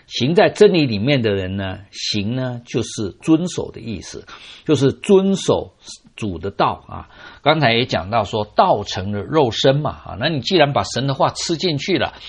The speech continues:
你就是遵守神的话语，你愿意去遵守，那你就是真正的门徒，那你也就必晓得真理啊，行在真理中，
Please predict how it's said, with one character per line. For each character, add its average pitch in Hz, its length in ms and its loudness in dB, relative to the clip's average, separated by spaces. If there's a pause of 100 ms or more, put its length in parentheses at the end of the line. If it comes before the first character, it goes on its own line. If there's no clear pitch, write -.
(240)
你 104 140 -4
就 143 140 -2
是 139 160 -4
遵 170 380 0
守 127 220 -4 (120)
神 101 160 -4
的 98 80 -6
话 117 280 -8
语， 90 40 -12
你 85 120 -14
愿 127 240 -2
意 113 40 -2
去 110 160 -6
遵 117 300 -4
守， - 220 -14 (180)
那 196 100 -2
你 127 160 -2
就 - 160 0
是 120 180 -4
真 170 360 0
正 160 220 2
的 101 60 -4
门 95 280 -4
徒， - 220 -12 (440)
那 - 80 -2
你 139 140 2
也 104 140 0
就 120 300 4 (140)
必 165 200 2
晓 82 260 -4
得 101 140 -8
真 175 340 2
理 98 200 -8 (120)
啊， - 160 -16
行 95 280 -8
在 120 160 0
真 190 260 4
理 131 140 0
中， 139 300 2